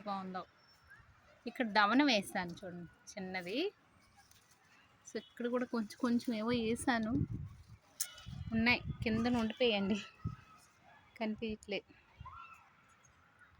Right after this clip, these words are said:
మా ఎల్లో కలర్ చామంతి, ఇది కూడా పూత అయిపోయిందండి. ఇదే వేరే కలర్ అనిపిస్తుంది, చూడాలి ఇంకా పువ్వు వచ్చాక. లేని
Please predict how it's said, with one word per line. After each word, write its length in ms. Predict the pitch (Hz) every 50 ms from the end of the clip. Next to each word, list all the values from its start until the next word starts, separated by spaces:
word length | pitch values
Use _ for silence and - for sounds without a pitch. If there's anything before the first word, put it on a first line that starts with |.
| - - - - - - - - - - - - - - - - - - - - - - - 247
మా 80 | 247 240 233 226
ఎల్లో 160 | 233 233 233 226 -
కలర్ 240 | 226 220 220 226 - -
చామంతి, 480 | 240 214 202 196 190 185 175 - - - - - - - - - - - - - - - - - - - - - - - - - 226
ఇది 120 | 208 233 220 240
కూడా 160 | 233 240 254 254 -
పూత 180 | - 220 220 - - 220
అయిపోయిందండి. 680 | 208 208 - 240 226 196 170 165 165 165 165 160 - - - - - - - - 640 659 659 - - - - - - - - _ _ - - _ _ _ _ _ _ _ _ _ _ _ _ _ - - - - 254 247
ఇదే 160 | 226 285 370 349 294
వేరే 200 | 269 254 269 277 269 -
కలర్ 260 | 247 240 240 254 254 247
అనిపిస్తుంది, 720 | 226 226 220 - 233 - - - 220 208 202 196 247 302 381 415 - - - - - - - -
చూడాలి 340 | - 247 240 240 240 226 202 202
ఇంకా 160 | 196 208 196 -
పువ్వు 180 | 208 208 202 214 202
వచ్చాక. 400 | - - 208 185 - - - - - - - - _ - _ _ - - - - - _ _ _ - - _ _ _ - - - _ - - - 202 214
లేని 220 | 220 226 226 233